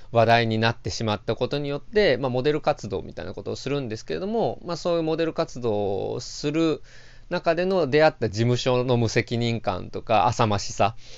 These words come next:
っていうのもまあ描かれているので、で、クリストファー・ポルグリ監督は、あの、ミュージックビデオとかそういうところから出てきた人みたいなので、まあそういう業界のチャラさ、浅はかさみたいなものとかを多分目にしてきたんだろうなと思いますね。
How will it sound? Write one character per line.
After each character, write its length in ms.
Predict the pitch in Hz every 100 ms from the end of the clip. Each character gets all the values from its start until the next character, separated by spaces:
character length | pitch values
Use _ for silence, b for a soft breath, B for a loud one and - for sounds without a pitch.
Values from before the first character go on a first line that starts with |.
| B B
っ 40 | -
て 80 |
い 60 | 214
う 100 | 214
の 80 | 175
も 120 | 104
ま 140 | 98
あ 40 | 98
描 180 | 107 110
か 160 | 120
れ 80 | 110
て 140 | -
い 60 | 95
る 120 | 101
の 120 | 95
で、 340 | 98 98 90 120
で、 120 | 131
ク 140 | - 185
リ 80 |
ス 60 | 220
ト 140 | 269
フ 40 | 294
ァ 60 |
ー・ 40 | 294
ポ 120 | 302
ル 80 | 226
グ 140 | 120
リ 160 | 98 -
監 180 | 120 123
督 240 | 120 - 120
は、 320 | 120 101 - B B B -
あ 160 | 107
の、 140 | 104 104
ミ 140 | 151
ュ 20 |
ー 20 | 214
ジ 80 |
ッ 40 | 247
ク 120 | 269
ビ 80 | 311
デ 80 | 269
オ 80 |
と 100 | -
か 100 | -
そ 220 | 110 143 147
う 20 |
い 20 |
う 40 | 147
と 80 | 185
こ 100 | 165
ろ 80 |
か 100 | 143
ら 80 | 101
出 140 | 104 107
て 80 |
き 80 | 104
た 120 | -
人 220 | 92 - 104
み 120 | 104
た 120 | 101
い 60 | 95
な 100 | 98
の 140 | 92
で、 160 | 107 104
ま 120 | 165
あ 20 |
そ 320 | - 233 262
う 40 | 285
い 120 | 262
う 60 |
業 320 | 151 196 254 277
界 300 | 277 277 277
の 100 | 262
チ 200 | - 208
ャ 40 |
ラ 140 | 226
さ、 280 | 233 240 226
浅 220 | 202 226
は 140 | 226 240
か 140 | 240
さ 160 | - 160
み 120 | 117
た 140 | 117
い 60 | 107
な 80 | 107
も 140 | 107
の 120 | 117
と 120 | 113 113
か 120 | 104
を 80 | 113
多 160 | 240
分 260 | 285 165 107
目 140 | 139
に 120 | 190
し 100 | 135
て 100 | -
き 100 | 101
た 180 | - 139
ん 80 | 123
だ 100 | 95
ろ 140 | 95
う 40 | 98
な 160 | 110
と 140 | - 104
思 180 | 101 104
い 60 |
ま 120 | 113 117
す 120 | 98
ね。 220 | 92